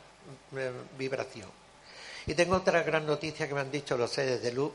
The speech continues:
para los que estamos aquí en esta tercera dimensión, porque nosotros vivimos en una tercera dimensión. Hay una cuarta, hay una quinta y hay una séptima. Bueno, pues los seres de luz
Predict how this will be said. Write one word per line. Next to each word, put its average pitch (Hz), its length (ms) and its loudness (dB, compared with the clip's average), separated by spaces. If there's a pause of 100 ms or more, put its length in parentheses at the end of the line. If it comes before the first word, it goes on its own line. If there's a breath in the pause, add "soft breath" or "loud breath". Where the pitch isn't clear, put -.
para 127 140 4
los 113 80 -6
que 107 80 -8
estamos 139 400 -4
aquí 139 360 -6
en 123 140 -6
esta 139 280 -2
tercera 127 380 -2
dimensión, 113 560 -2 (400 loud breath)
porque 143 180 4
nosotros 175 440 4
vivimos 170 400 0
en 156 60 -4
una 156 220 2
tercera 139 440 2
dimensión. 117 560 -4 (600 loud breath)
Hay 143 260 6
una 135 220 2
cuarta, 170 520 4
hay 127 140 -2
una 120 200 -2
quinta 170 560 -2
y 143 120 -2
hay 147 180 2
una 160 300 -4
séptima. 110 560 -2 (560 loud breath)
Bueno, 160 200 8
pues 131 160 4
los 120 140 4
seres 185 300 4
de 156 80 4
luz 156 240 0